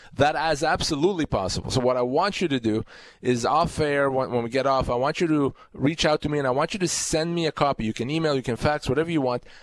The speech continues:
a copy of the agreement that you signed when you started working,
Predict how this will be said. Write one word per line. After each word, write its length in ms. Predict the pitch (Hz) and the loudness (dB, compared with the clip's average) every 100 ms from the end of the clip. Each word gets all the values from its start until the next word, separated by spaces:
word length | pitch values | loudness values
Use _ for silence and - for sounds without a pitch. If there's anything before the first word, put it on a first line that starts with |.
| - | -14
a 80 | - | 0
copy 280 | 160 170 | 2 2
of 100 | 185 | -2
the 140 | 147 143 | 0 -2
agreement 420 | 120 139 165 160 | 2 0 2 -2
that 80 | 143 | 0
you 100 | 135 | 0
signed 380 | 127 139 135 135 | 0 0 0 0
when 100 | 123 | 0
you 60 | |
started 460 | 117 - 151 165 139 | 0 2 2 2 0
working, 480 | 123 120 123 117 | 0 0 -4 -4